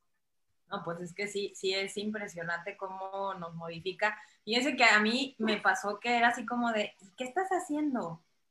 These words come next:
Y esto, y, y sí está bien, o sea, eso como de hablar con la computadora, o sea, yo te veo todo el día hablando con la computadora,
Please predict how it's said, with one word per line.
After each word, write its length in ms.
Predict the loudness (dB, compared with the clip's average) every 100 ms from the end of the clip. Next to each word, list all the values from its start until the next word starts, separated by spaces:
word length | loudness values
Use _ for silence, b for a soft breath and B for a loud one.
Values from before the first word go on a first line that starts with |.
| _ _ _ _ _ _ _ -4
Y 100 | -4
esto, 260 | -2 -2 -2
y, 200 | -4 -2
y 200 | -4 -4
sí 220 | -4 -4
está 240 | -2 0
bien, 280 | 2 2 2
o 80 | -2
sea, 180 | -2 -2
eso 160 | -2 -6
como 200 | -6 0
de 80 | 2
hablar 340 | 4 2 2
con 120 | 0
la 100 | 0
computadora, 760 | -2 -4 -4 -4 -2 -2 -2 -4 -8 _ _ _
o 140 | -6
sea, 580 | -2 2 4 4 2 -4 _
yo 140 | -8
te 140 | -4 0
veo 220 | 0 2
todo 120 | 0
el 100 | 0
día 160 | 0 0
hablando 300 | 0 -2 -4
con 100 | -2
la 100 | -2
computadora, 560 | -4 -8 -4 -2 0